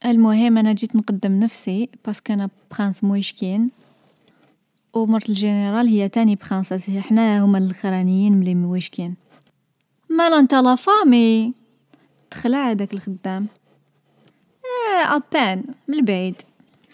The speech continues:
كي تحوس بيان بيان تصيب اللي نتكاونو. بصح ما، كشغل ما تحسبش فريمون. انا كتبت لها بريه، مي هي ما جاوبتنيش.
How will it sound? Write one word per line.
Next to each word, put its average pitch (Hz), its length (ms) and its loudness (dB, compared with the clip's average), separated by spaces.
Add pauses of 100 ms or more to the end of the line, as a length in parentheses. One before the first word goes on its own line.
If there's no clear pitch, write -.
(100)
كي 320 100 -8
تحوس 247 420 -6
بيان 247 240 0
بيان 294 300 -4
تصيب 233 280 -4
اللي 202 180 -2
نتكاونو. 180 580 -6 (640)
بصح 330 260 -6
ما، 311 380 0
كشغل 294 260 -4
ما 285 140 0 (100)
تحسبش - 360 -12
فريمون. 196 500 -6 (240)
انا 262 320 2
كتبت 247 300 -6
لها 294 200 0
بريه، 226 640 -2 (240)
مي 247 340 2
هي 254 40 2
ما 269 100 2
جاوبتنيش. 202 680 -4